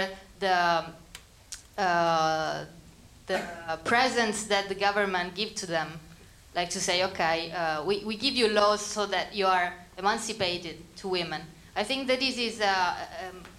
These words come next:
this show how women are actually, uh, taking their freedom, even when there is no government to, to give it to them. So, uh, I think, yes, there is a,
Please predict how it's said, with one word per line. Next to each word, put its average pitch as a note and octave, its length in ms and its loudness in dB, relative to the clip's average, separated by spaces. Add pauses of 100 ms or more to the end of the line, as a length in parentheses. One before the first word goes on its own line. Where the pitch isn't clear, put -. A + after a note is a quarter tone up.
(240)
this C4+ 180 2
show B3 300 6
how B3 300 4
women B3+ 320 2
are F#3 220 2 (140)
actually, F3+ 540 -4 (220)
uh, F3 380 0 (460)
taking C#4 400 0
their G#3+ 140 4
freedom, F#3+ 500 -2
even B3 340 0
when G#3 260 4 (440)
there G#3+ 120 4
is G#3+ 180 0
no B3 160 6
government F#3+ 560 2
to, F#3 140 -4
to - 180 -4
give A#3+ 180 -2
it A3 140 -2
to F3+ 80 -10
them. D3+ 200 -8 (560)
So, G3+ 440 6
uh, F#3 240 4
I A#3+ 120 4
think, C4 300 -2
yes, A3 320 2
there G#3+ 200 2
is B3 220 0
a, G3 400 4